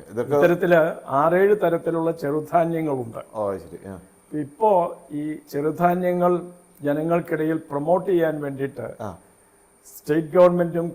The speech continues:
Speaker 2: കേന്ദ്ര ഗവൺമെന്റും പരിശ്രമിച്ചു വരുന്നുണ്ട്.
Speaker 1: അത് ശരി. ആ, ആ.
Speaker 2: അപ്പോ കഴിഞ്ഞ വർഷം മില്ലറ്റ് വർഷമായിട്ടാണ് നമ്മളുടെ വേൾഡ് ഹെൽത്ത് ഓർഗനൈസേഷൻ കണക്കാക്കിയിരുന്നത്.
Speaker 1: ഓക്കെ. ആ.
Speaker 2: അത് മില്ലറ്റുകളെ സംബന്ധിച്ചുള്ള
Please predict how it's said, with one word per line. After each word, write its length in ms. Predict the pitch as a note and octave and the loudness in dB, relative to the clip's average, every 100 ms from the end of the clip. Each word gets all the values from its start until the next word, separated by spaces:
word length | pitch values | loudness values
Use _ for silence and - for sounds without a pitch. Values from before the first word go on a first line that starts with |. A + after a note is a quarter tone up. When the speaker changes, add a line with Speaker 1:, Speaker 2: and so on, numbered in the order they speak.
| D3+ | -4
Speaker 2:
കേന്ദ്ര 380 | D#3 E3+ F#3+ | -2 -2 0
ഗവൺമെന്റും 640 | F3+ D#3+ D#3 D3+ C#3+ D3+ D3+ - _ | 2 2 2 -2 -4 -6 -8 -20 _
പരിശ്രമിച്ചു 520 | C#3 C#3+ C#3 D#3 D3+ | -4 -4 -4 -4 -2
വരുന്നുണ്ട്. 400 | C#3+ B2 A#2 F#2+ - - | -4 -4 -8 -14 -20 -10
Speaker 1:
അത് 120 | B2 A2+ | -8 -8
ശരി. 200 | F2 E2+ G2 | -10 -16 -12
ആ, 40 | |
ആ. 40 | |
Speaker 2:
അപ്പോ 400 | F2+ G#2+ B2+ B2+ - | -10 -6 -4 -6 -4
കഴിഞ്ഞ 240 | C#3 D3 E3+ | -2 0 2
വർഷം 480 | F3+ D#3 F3 D#3+ D#3+ - - | 2 4 0 -2 -6 -16 -12
മില്ലറ്റ് 580 | C3 C#3+ E3 F#3 F3+ - | -6 -4 0 0 -2 -4
വർഷമായിട്ടാണ് 1040 | D3+ D3+ - F#3 E3+ D3 C#3+ - B2+ B2+ | 0 0 2 2 2 2 0 -4 -4 -4
നമ്മളുടെ 920 | E3+ - _ _ _ - C3 C3 C3 - | -10 -18 _ _ _ -12 -4 -2 -2 -2
വേൾഡ് 440 | C#3 D#3+ F#3 F3+ E3+ | 0 2 2 2 0
ഹെൽത്ത് 400 | F3 - D#3 D3+ - | 0 -2 -4 -4 -4
ഓർഗനൈസേഷൻ 880 | C#3+ D3 D3 D3 C#3+ D3 D3 D3 C3+ - C3+ | -4 -2 -2 -2 -4 -6 -6 -6 -8 -8 -6
കണക്കാക്കിയിരുന്നത്. 840 | C3+ C#3 C#3+ C3+ A#2+ A#2 G#2 A2 | -4 0 0 0 -8 -10 -16 -16
Speaker 1:
ഓക്കെ. 300 | G#2+ G#2 - E2 _ F2 | -10 -10 -10 -18 _ -20
ആ. 100 | D#2+ | -10
Speaker 2:
അത് 340 | C3+ D3+ - | -6 -6 -6
മില്ലറ്റുകളെ 600 | D3 C#3+ E3 E3 E3+ E3 | -6 -2 -2 0 0 2
സംബന്ധിച്ചുള്ള 840 | E3 D#3 D3+ D3 C#3+ C#3+ C#3 D#3 | 0 -4 -6 -6 -8 -8 -8 -8